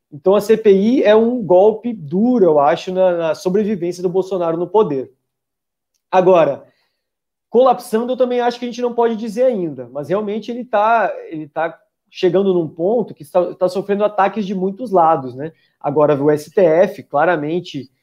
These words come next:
é, formando maioria na questão do, da permissão dos cultos, por exemplo, né?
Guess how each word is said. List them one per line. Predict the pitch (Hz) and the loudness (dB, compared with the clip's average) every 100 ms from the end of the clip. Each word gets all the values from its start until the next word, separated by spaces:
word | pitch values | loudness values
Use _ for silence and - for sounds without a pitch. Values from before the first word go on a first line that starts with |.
| _ _ | _ _
é, | 131 131 127 127 123 117 - _ _ _ | -4 -2 -2 -4 -4 -8 -12 _ _ _
formando | 226 240 233 240 | 2 4 2 4
maioria | 233 233 208 226 190 | 4 4 4 2 0
na | 156 | 0
questão | 160 165 160 | -4 -4 -2
do, | 160 143 135 127 - | -2 -2 -6 -12 -14
da | |
permissão | 147 156 156 151 160 | -8 -8 -8 -10 -6
dos | 185 | -6
cultos, | 190 196 185 - | -6 -6 -6 -10
por | - 151 | -6 -6
exemplo, | 135 160 139 | -2 -4 -4
né? | 135 | -10